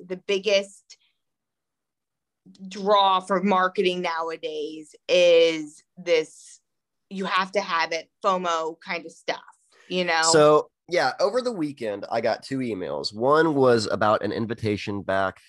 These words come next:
Speaker 2: um, at Evansville North High School, uh, which was just maybe forty-five, fifty minutes down the road from where I grew up,
Speaker 1: Mm-hmm.
Speaker 2: um, but then I got a second email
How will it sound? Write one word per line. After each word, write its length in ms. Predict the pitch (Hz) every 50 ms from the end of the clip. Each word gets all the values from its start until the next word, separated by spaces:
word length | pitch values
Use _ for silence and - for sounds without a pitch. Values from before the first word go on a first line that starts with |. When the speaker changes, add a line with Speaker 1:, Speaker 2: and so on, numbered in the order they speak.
| _ _ -
Speaker 2:
um, 380 | 92 92 92 92 90 90 87 - _ -
at 300 | 98 95 85 78 - - _ _
Evansville 380 | - 113 113 120 104 113 117 113
North 280 | 110 104 101 101 98 -
High 200 | - 92 87 87
School, 600 | - - - - 87 87 87 82 80 82 80 _ _ _
uh, 160 | - 95 92 90
which 200 | 92 95 - -
was 260 | 90 87 78 - - _ _ _ _ _ _ 113
just 340 | 104 120 123 117 - -
maybe 460 | - 147 165 160 160 147 147 139 120 - _ _ _ _
forty-five, 540 | - 120 120 113 110 - 110 101 101 98 -
fifty 240 | - 104 - _ 98
minutes 240 | 92 90 87 92 -
down 180 | - 98 98
the 100 | 92 90
road 300 | 92 98 95 95 95 95
from 300 | - _ 107 101 95 95 - _ - - - - - - - -
where 180 | - 110 117 110
I 100 | 104 101
grew 280 | 87 90 90 90 90
up, 300 | 87 82 82 78 76 - - - _ _ _ _ _ _ _ _ _ _ _ -
Speaker 1:
Mm-hmm. 120 | 185 190 -
Speaker 2:
um, 380 | - 82 82 80 80 78 - _ _ -
but 140 | - 113
then 100 | - 135
I 60 | 135 131
got 120 | 131 113
a 60 | 101
second 460 | - - - - - 185 - - - -
email 640 | 87 95 90 76 67 65 65 64 65 62 65 - _